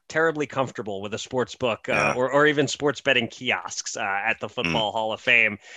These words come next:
Speaker 1: I'm not sure if that's exactly in the plans or if they just want a license to put their brand on an app or, or
Speaker 2: Mm.
Speaker 1: what exactly, but it's weird. Like,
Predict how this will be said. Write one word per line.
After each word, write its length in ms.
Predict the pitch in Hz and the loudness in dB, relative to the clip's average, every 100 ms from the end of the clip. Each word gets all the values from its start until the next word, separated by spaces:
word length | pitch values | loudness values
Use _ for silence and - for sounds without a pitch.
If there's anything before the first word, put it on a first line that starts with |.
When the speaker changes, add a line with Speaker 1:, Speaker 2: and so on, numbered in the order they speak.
| - - _ _ - | -20 -20 _ _ -2
Speaker 1:
I'm 160 | 196 | 0
not 180 | 208 202 | 0 0
sure 320 | - 226 220 | 0 6 8
if 140 | 220 - _ _ | 8 6 _ _
that's 400 | 180 196 - - | 0 0 0 -4
exactly 560 | 156 143 165 190 196 185 | -2 2 2 2 -2 2
in 100 | 180 | 2
the 80 | 160 | 0
plans 480 | 180 202 202 190 | 0 2 2 2
or 100 | 135 | 0
if 120 | 113 - | -2 0
they 120 | 110 | -2
just 300 | 104 135 - _ - | -2 -4 -6 _ -2
want 280 | 127 131 - | 0 0 -2
a 40 | 107 | -8
license 600 | 107 123 123 135 123 - | 0 0 0 -4 -4 -4
to 240 | 123 120 113 131 | -4 -4 -6 -10
put 100 | 117 - | -10 -6
their 200 | 117 101 | -6 -2
brand 400 | 120 120 123 113 | 2 4 6 4
on 100 | 107 | 2
an 120 | 104 | 0
app 440 | 120 151 151 - | 4 6 4 2
or, 380 | 113 107 117 139 | -4 -2 -4 -4
or 60 | 147 | 2
Speaker 2:
Mm. 40 | |
Speaker 1:
what 140 | 196 | 2
exactly, 680 | 196 135 170 185 175 135 113 | 2 0 6 6 6 2 -2
but 280 | 101 123 131 - - - - _ - | 4 4 4 -2 -20 -20 -20 _ -10
it's 180 | 160 - | -6 2
weird. 220 | 214 170 | 6 8
Like, 160 | 147 | 6